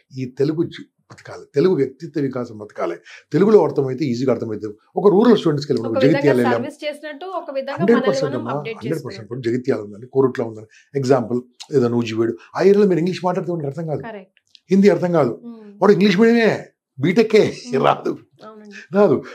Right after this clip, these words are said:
Speaker 1: మనము వ-, అమ్మ భాషలో, మాతృభాషలో కరెక్ట్ అర్థమవుతుంది. ఆ కాలేజ్ వాళ్ళు కూడా మోటివేట్ చేస్తారు. కాలేజెస్ కావచ్చు, స్కూల్స్ కావచ్చు, ఇండస్ట్రీస్ కావచ్చు, మార్కెటింగ్ ఆర్గనైజేషన్ కావచ్చు, రియల్ ఎస్టేట్ కంపెనీలు కావచ్చు, సేల్స్ ఆర్గనైజేషన్ కావచ్చు,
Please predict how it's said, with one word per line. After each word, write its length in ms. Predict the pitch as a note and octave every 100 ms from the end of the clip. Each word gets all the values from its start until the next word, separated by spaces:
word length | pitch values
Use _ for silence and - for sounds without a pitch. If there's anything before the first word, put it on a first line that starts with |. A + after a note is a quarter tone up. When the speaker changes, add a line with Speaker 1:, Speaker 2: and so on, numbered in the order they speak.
| -
Speaker 1:
మనము 240 | F3 B3 A#3
వ-, 300 | B2+ C#3 - -
అమ్మ 220 | B2 D3+ F3
భాషలో, 380 | F3+ E3 D#3+
మాతృభాషలో 540 | C#3+ C3+ C#3+ C#3 B2+ B2 -
కరెక్ట్ 180 | G3 G3+
అర్థమవుతుంది. 420 | D3 B2 G#2 G#2 - _ A#2+
ఆ 60 |
కాలేజ్ 360 | C#3 C#3+ D#3+ E3+
వాళ్ళు 100 | E3
కూడా 120 | E3+
మోటివేట్ 320 | D3+ B2+ B2
చేస్తారు. 220 | G#2+ G#2+ G2
కాలేజెస్ 380 | F#2 B2 A#2+ A2+
కావచ్చు, 380 | G#2 G#2 - - _ -
స్కూల్స్ 360 | - F3 D#3
కావచ్చు, 380 | - A2+ G#2 A2+ - _ C3+
ఇండస్ట్రీస్ 360 | D#3 D3 C3+
కావచ్చు, 340 | A2 G#2+ B2+ - _ -
మార్కెటింగ్ 600 | A#2+ B2 D3 D#3+ G3+ D#3+
ఆర్గనైజేషన్ 400 | C3 C3 A2+ A#2
కావచ్చు, 380 | G#2+ G#2 - B2 _ _ A#2
రియల్ 180 | C#3
ఎస్టేట్ 300 | E3+ F3 D3
కంపెనీలు 240 | C#3 A#2 A#2
కావచ్చు, 180 | A#2 -
సేల్స్ 360 | E3 G3 D3
ఆర్గనైజేషన్ 400 | C#3+ C#3 A#2 B2
కావచ్చు, 420 | A#2 A2+ - D3+